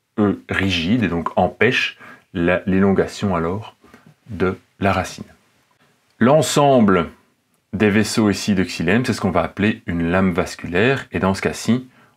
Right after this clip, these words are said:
on va distinguer trois lames vasculaires différentes ici qui se rejoignent au centre.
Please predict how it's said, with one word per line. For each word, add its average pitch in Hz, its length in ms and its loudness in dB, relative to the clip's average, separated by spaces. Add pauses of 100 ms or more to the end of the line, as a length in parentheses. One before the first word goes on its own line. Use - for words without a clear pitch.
(160)
on 90 100 -4
va 95 200 2
distinguer 92 800 -4 (480)
trois 107 280 0
lames 95 320 0 (300)
vasculaires 87 840 -4
différentes 95 540 -6
ici - 240 -10
qui - 120 -16
se - 140 -10
rejoignent 85 480 -4 (480)
au 87 120 -2
centre. - 440 -16